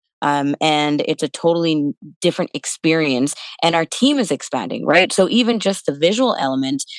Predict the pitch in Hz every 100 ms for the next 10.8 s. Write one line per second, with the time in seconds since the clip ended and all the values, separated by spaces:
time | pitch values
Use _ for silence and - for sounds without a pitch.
0 | - - 170 220 214 175 160 165 147 151
1 | 156 151 151 135 143 143 139 143 139 151
2 | 139 - - 170 98 - _ _ 180 175
3 | 277 214 208 208 196 175 170 - 160 170
4 | - 151 143 - - - 170 170 160 160
5 | 151 139 139 - 156 151 139 - 143 143
6 | 139 - _ - 165 190 185 147 147 139
7 | 139 - 143 151 156 139 - 170 185 160
8 | 151 143 139 147 135 135 - 139 135 139
9 | 139 - - - 143 139 - - 185 208
10 | 185 160 147 143 143 - 139 135